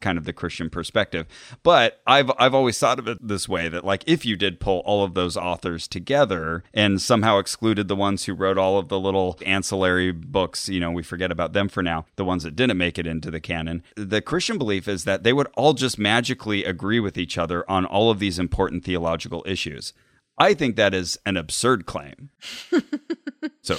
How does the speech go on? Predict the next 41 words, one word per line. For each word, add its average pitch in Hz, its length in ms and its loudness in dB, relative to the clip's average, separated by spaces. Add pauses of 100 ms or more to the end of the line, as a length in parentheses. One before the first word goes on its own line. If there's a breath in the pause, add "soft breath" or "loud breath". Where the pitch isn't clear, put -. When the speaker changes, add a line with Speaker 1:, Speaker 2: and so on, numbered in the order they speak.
Speaker 1:
taking 117 260 0
a 107 40 0
stand 95 360 -6
here. 76 280 -14
But 107 280 8
Speaker 2:
Yeah. 95 180 -2
Speaker 1:
for 110 160 0
Bob, 107 560 2
whenever 135 600 2
he 127 360 -2
sees 131 380 -4
one 110 180 2
piece 110 260 -4
of 92 120 -6
scripture 139 400 -4
and 101 180 -4
it 95 80 -4
says 180 300 0
something, 85 580 -4 (360 soft breath)
he 160 260 -2
has 131 260 0
to 123 80 -2
make 104 240 0
that 98 180 -2
consistent 98 640 -4
with 95 220 -2
every 98 280 -4
other 143 300 0
little 98 420 0
weird 95 380 0
phrase 95 440 0
you 92 60 -6
can 98 140 -2
pull 92 220 2
out 87 100 0
of 85 80 -6
any 87 240 -4
other 123 240 4
piece - 320 -8
of - 420 -14
scripture. - 540 -12